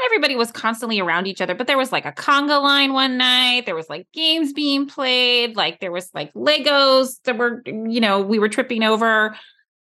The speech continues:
And it was just fun, you know? And it was, like,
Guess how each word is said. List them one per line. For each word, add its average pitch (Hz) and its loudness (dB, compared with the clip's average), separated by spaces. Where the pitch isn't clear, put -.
And 339 0
it 339 0
was 339 -2
just - -4
fun, 277 -4
you 180 -2
know? 202 2
And 302 0
it 254 -2
was, 240 -4
like, 233 -2